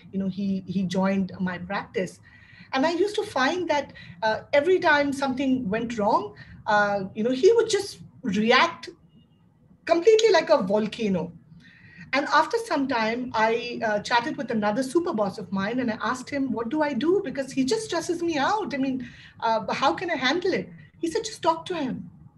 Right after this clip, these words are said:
Go and talk to him." I did that. I actually took a flight out of Kolkata, went to Delhi, and I told him, "I want to speak to you." I, it took a lot of courage because everyone was so scared of this man. And then I told him, I said, "You know, this idea of you flying off the handle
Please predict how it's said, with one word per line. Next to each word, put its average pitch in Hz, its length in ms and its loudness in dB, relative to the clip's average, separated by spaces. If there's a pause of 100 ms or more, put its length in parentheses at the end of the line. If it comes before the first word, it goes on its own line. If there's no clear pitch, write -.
(140)
Go 330 100 -4
and 349 100 -6
talk 294 260 0
to 285 120 -4
him." 214 180 -6 (600)
I 220 80 0
did 254 280 0
that. 175 240 -2
I 254 280 -2 (120)
actually 330 300 0
took 349 180 -4
a 320 40 -4
flight 262 480 0
out 330 180 0
of 294 140 -8
Kolkata, 240 520 2
went 233 220 -2
to 262 80 -2
Delhi, 208 480 -2 (220)
and 240 80 0
I 269 80 2
told 311 280 2
him, 370 120 0
"I 302 80 0
want 240 200 -4
to 233 80 -6
speak - 300 -10
to 226 80 -4
you." 185 140 0
I, - 180 -4
it 247 120 -8 (140)
took 370 200 0
a 285 140 0
lot 311 120 4
of - 160 -6
courage 233 480 0
because 269 260 -2 (120)
everyone 392 340 4
was 320 200 -6
so 320 80 -6
scared 240 340 -2
of 427 100 -4
this - 180 -12
man. 190 360 -4 (720)
And 285 160 0
then 381 100 2
I 427 160 2
told 320 160 -2
him, 330 160 -2
I 294 60 0
said, 285 180 -4
"You 320 80 -2
know, 359 180 -2
this - 240 -4
idea 233 320 2
of 330 140 -6
you 269 140 0
flying 240 400 -2
off 285 140 -2
the 285 80 -4
handle 214 420 -2